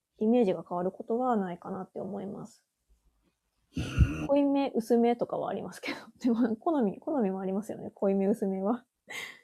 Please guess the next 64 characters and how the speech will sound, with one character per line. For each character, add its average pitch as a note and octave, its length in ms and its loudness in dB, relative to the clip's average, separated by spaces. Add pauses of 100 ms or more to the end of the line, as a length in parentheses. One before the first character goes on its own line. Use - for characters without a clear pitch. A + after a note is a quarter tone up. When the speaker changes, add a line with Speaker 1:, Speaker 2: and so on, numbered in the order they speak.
(420)
Speaker 2:
で、 D3+ 100 8
し - 280 6
ゅ-、 G3+ 160 6
あ E3 140 10
の、 D#3 280 10
あ G3 60 10
ず A3+ 140 6
ち A#3+ 120 6
ゃ A#3 60 8
ん A3 80 4
的 A3 160 4
に G#3+ 140 8
は B2 80 12
ど A2+ 80 8
っ G#2+ 40 8
ち - 140 2
が D#2 80 6
好 - 60 -2
き - 100 -8
な - 80 -6
の？ - 80 -8 (1300)
Speaker 1:
私 A3+ 480 -8
は B3 160 2
ね、 B3 300 4
や A#3 80 4
っ A#3 100 -4
ぱ G#3 80 0
濃 A#3 220 6
い A#3+ 60 10
方 A3 220 6
が G#3 140 2
好 - 140 -20
き F#3 320 -2
か G3 120 -6
な。 F#3+ 1000 -4
で A#3+ 80 4
も A#3 100 2
な B3+ 80 4
ん B3 60 2
か A#3+ 80 0
結 D4+ 100 4
構 B3 120 6
女 B3 140 6
性 E4+ 240 0
は F#4 200 6
薄 E4 160 2
い E4+ 40 6
方 C4 200 4
が G#3+ 100 0
好 - 80 -16
き A3 140 -4
な A3 100 0
人 A3 180 0
が G3 60 6
多 G#3+ 140 6
い G#3+ 40 6
よ F#3+ 100 2
う - 20 -4
な F3+ 100 -2
気 G3 100 -6
が G3 120 -4
し - 100 -12
ま D3+ 240 -8
す。 - 160 -20